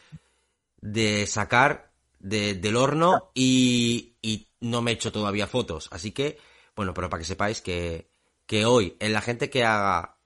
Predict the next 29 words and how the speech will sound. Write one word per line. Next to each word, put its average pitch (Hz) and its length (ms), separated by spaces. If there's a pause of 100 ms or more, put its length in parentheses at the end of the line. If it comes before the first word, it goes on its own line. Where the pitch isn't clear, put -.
más 104 400
superchats, - 760
el 101 80
superchat 101 500
más 107 220
grande, 120 500 (960)
obtendrá 110 580
una 131 220
bolsa 127 400
de 95 200
Universo 95 440
Saint 95 240
Seiya 135 460 (400)
con 139 380
alguna 113 380
otra 107 220
cosita 95 360
dentro 92 320
que - 80
habrá, 95 260
que - 100
eso 90 120
ya 92 100
es 85 60
sorpresa, 110 600
y 92 100
cuando 87 280
la 90 120
abra, 120 400